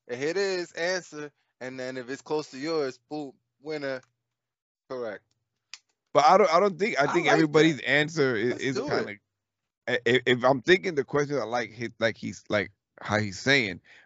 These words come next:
Speaker 2: I would assume that the questions aren't really a right or wrong kind of
Speaker 1: Well,
Speaker 2: answer. It, it's
Speaker 1: no,
Speaker 2: more of a,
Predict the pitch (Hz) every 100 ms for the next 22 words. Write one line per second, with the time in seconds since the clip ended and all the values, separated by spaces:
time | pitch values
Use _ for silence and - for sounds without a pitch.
0 | _ 120 123 110 107 147 160 131 110 98
1 | - 123 131 131 123 120 131 113 117 107
2 | 104 113 117 - 92 101 104 104 95 85
3 | _ - 117 110 95 92 _ - 165 156
4 | 135 123 87 - - 196 220 123 131 123
5 | 107 113 113 101